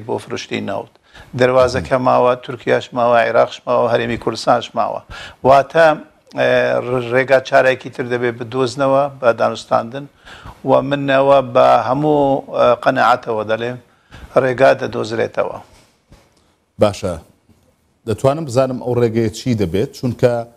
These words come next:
Speaker 2: بەیاننامەکەی دوێنەی وەزارەتی نەوت وازەح بوو، دەڵێ بە شوێن میکانیزمێکا دەگەڕێین، ئێ، بۆ، بۆ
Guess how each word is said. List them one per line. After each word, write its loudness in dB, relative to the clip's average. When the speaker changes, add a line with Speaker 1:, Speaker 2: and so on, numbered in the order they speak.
Speaker 2:
بەیاننامەکەی 0
دوێنەی 0
وەزارەتی -2
نەوت -4
وازەح 0
بوو، -4
دەڵێ 2
بە -2
شوێن 2
میکانیزمێکا -2
دەگەڕێین، 0
ئێ، 0
بۆ، 2
بۆ 2